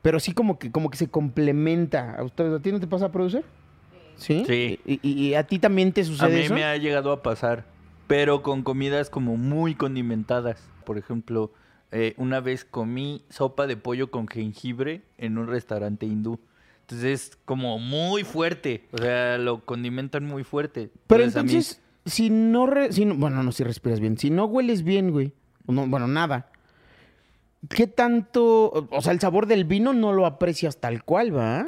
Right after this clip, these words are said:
Speaker 2: El
Speaker 1: O
Speaker 2: olor
Speaker 1: el
Speaker 2: del
Speaker 1: del
Speaker 2: vino no,
Speaker 1: café.
Speaker 2: el sabor sí.
Speaker 1: Pero tiene, tiene mucho que ver, ¿no? O sea, está conectado el pedo.
Speaker 2: Pues fíjate que, que, que hay cosas que no, o sea, por ejemplo, yo disfruto mucho un café cremosito,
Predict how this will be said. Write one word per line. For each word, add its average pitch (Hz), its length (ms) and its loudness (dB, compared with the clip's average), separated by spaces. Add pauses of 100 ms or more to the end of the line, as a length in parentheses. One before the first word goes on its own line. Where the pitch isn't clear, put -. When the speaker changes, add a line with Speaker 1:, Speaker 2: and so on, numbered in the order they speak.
Speaker 2:
El 120 220 2
Speaker 1:
O 127 80 6
Speaker 2:
olor 127 140 6
Speaker 1:
el 127 60 2
Speaker 2:
del - 100 4
Speaker 1:
del - 140 2
Speaker 2:
vino 254 240 2
no, 175 100 0
Speaker 1:
café. 151 420 2
Speaker 2:
el 196 80 0
sabor 143 360 -2
sí. 120 300 -8 (1080)
Speaker 1:
Pero 208 220 6
tiene, 330 360 4
tiene 302 220 2
mucho 320 260 4
que 247 120 2
ver, 269 240 2
¿no? 233 140 2
O 233 40 -2
sea, 220 100 0
está 233 180 -2
conectado 220 520 0
el 196 80 0
pedo. 185 420 -2
Speaker 2:
Pues 143 200 0
fíjate 214 420 -2
que, 147 300 -6 (240)
que, 123 240 -4
que 131 140 -4
hay 147 120 -2
cosas 180 340 -4
que 160 160 -2
no, 180 180 0
o 165 120 -4
sea, 165 140 0
por 156 140 -2
ejemplo, 156 320 -4
yo 160 180 -2
disfruto 175 520 -4
mucho 156 300 -4
un 170 60 -2
café 139 300 -4
cremosito, 131 720 -8